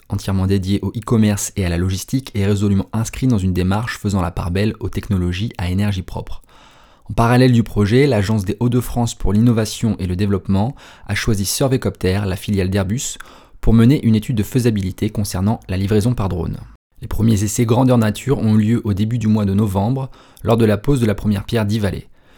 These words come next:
Jusqu'alors, les tests de livraison par drone effectués en France n'ont jamais été réalisés en collaboration avec la D G A C.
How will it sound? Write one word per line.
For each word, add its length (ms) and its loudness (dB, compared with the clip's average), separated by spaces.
Jusqu'alors, 540 0
les 140 0
tests 240 -4
de 120 0
livraison 460 0
par 160 -4
drone 340 0
effectués 400 -8
en 120 -2
France 400 -4
n'ont 80 0
jamais 220 0
été 180 -2
réalisés 420 0
en 120 0
collaboration 840 0
avec 240 -4
la 80 -4
D 160 0
G 160 0
A 60 -4
C. 240 -10